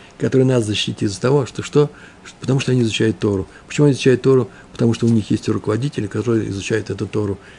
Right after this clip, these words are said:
которые преподают эту Тору. Из-за этих людей существует весь мир.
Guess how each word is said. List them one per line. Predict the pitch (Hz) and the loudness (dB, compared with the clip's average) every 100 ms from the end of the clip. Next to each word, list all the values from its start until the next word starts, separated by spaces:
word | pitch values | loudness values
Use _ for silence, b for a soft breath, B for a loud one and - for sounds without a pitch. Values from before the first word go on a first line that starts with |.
| - | -12
которые | - 120 113 | -2 0 0
преподают | 117 113 113 110 | -2 0 0 -2
эту | 95 | -2
Тору. | 110 101 B B B 156 | -2 -2 B B B 0
Из-за | 120 123 | 2 2
этих | - 147 120 - | 2 0 0 -4
людей | 104 117 143 - - - | -2 0 -2 -4 -20 -16
существует | - - - 107 98 - - | -10 -8 -4 -4 -4 -8 -8
весь | 101 90 - | -6 -6 -8
мир. | 104 92 | -6 -6